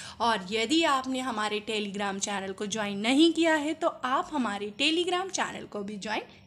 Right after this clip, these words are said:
करें, Online Study with D K। तो चलिए ज़्यादा टाइम नहीं वेस्ट करते, सबसे पहला हमारा जो क्वेश्चन है वो है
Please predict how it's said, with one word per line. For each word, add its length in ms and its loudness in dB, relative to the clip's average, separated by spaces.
करें, 240 2
Online 440 2
Study 440 -6
with 160 0
D 160 8
K। 100 -12
तो 80 -4
चलिए 540 4
ज़्यादा 400 -2
टाइम 240 0
नहीं 260 -2
वेस्ट 340 -6
करते, 380 -4
सबसे 500 -4
पहला 320 8
हमारा 440 4
जो 140 -4
क्वेश्चन 500 -4
है 240 0
वो 120 0
है 180 2